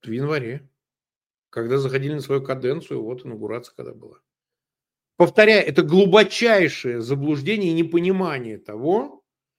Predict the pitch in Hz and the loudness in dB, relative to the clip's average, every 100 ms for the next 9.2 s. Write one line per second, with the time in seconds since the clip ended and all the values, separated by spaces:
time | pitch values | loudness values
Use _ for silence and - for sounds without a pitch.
0 | _ _ _ - 170 143 127 127 123 175 | _ _ _ 2 2 2 -4 -8 -4 -2
1 | 185 220 135 123 127 220 226 170 131 139 | 0 -4 -4 -6 -4 -6 -6 -6 -6 -6
2 | - 180 233 233 156 - - - - - | -4 -2 -2 -2 -8 -10 -12 -18 -20 -20
3 | - 127 147 160 202 220 - 147 - 160 | -10 -6 -2 -2 -2 -6 -10 -14 -10 -10
4 | 160 - 185 185 170 143 113 _ _ _ | -8 -4 -2 -2 -4 -4 -8 _ _ _
5 | _ _ _ _ _ _ _ _ _ _ | _ _ _ _ _ _ _ _ _ _
6 | - 165 147 175 143 123 110 113 151 180 | 0 2 2 0 -2 -8 -10 2 8 8
7 | 123 160 180 185 131 139 127 147 160 143 | 8 -2 -4 -8 -8 -8 -8 -4 -2 -2
8 | 120 127 123 190 226 196 120 117 127 143 | -2 -8 -4 -4 -4 -6 -6 -2 0 0
9 | 226 | -6